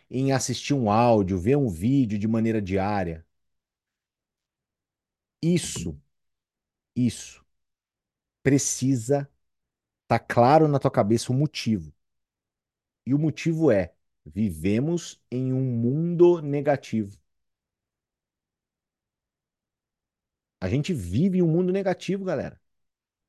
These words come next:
As pessoas querem o tempo todo roubar os nossos sonhos, roubar a nossa crença, falar que a gente não é possível, que a gente não é capaz, que não dá pra nós. A gente sabe disso.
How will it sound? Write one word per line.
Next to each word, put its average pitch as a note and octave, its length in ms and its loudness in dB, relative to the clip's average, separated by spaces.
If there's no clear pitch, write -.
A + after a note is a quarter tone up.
As G2 120 -6
pessoas D#3 440 2
querem D#3 220 0
o D3+ 40 -4
tempo D#3+ 300 -4
todo D3 240 0
roubar B2+ 280 2
os B2+ 100 -2
nossos C#3+ 280 -6
sonhos, D3+ 280 -6
roubar G2+ 220 -2
a A2+ 40 -2
nossa A#2+ 240 -2
crença, C#3 380 -4
falar G2+ 220 -2
que - 80 -8
a A#2 40 -2
gente G#2+ 220 -4
não B2 100 -4
é A#2+ 40 -4
possível, C3 440 -4
que - 100 -8
a - 20 -6
gente G2 220 -6
não G#2+ 80 -4
é A2 60 -4
capaz, C3+ 440 0
que G#2 100 -6
não F#2 160 -4
dá F2+ 120 -2
pra B2+ 180 -2
nós. C3 440 -10
A E3+ 40 -4
gente A3 220 -2
sabe A#3 260 0
disso. A3+ 380 -2